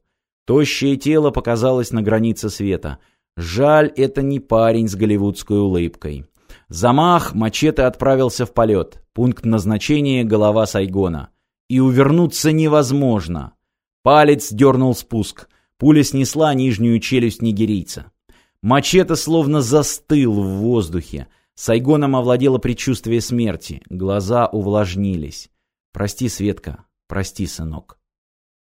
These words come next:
Лезвие у самого лица. Трогает щеку, кусает ухо. И опять все закружилось в бешеной пляске.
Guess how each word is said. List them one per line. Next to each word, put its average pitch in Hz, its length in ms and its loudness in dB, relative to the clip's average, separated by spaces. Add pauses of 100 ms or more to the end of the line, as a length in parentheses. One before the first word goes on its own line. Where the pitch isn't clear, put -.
Лезвие 135 560 4
у 123 120 -2
самого 110 440 0
лица. 95 640 -4
Трогает 104 480 0
щеку, 151 640 0
кусает 104 640 -2
ухо. 139 640 0 (320)
И 135 100 6
опять 180 440 4
все 180 240 2
закружилось 151 720 2
в 113 160 -8
бешеной 123 460 2
пляске. 104 540 -2